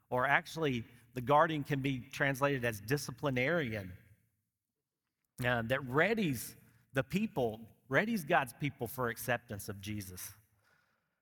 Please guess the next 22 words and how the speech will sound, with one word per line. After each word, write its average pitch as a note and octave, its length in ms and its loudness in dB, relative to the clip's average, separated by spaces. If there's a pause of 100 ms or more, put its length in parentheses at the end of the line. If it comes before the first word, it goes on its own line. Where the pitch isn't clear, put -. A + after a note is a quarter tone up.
(760)
So C#3 140 0
we E3+ 240 0
live F#3+ 280 4
on D3+ 200 4
the C3+ 160 0
other C#3 200 2
side G#2 560 -2 (200)
of G#2 180 -8
that, F#2+ 460 -8 (720)
and A2 160 -4
we've C3 180 2
experienced D3 960 -2 (1160)
the B2 80 -4
salvation C3 720 0
that A#2 120 -6
comes C3+ 380 0
through A2+ 240 -4 (440)
Jesus' B2 460 -2
death, C3 400 -2
burial, C3 400 0
and A2 140 -4
resurrection. A2 760 -6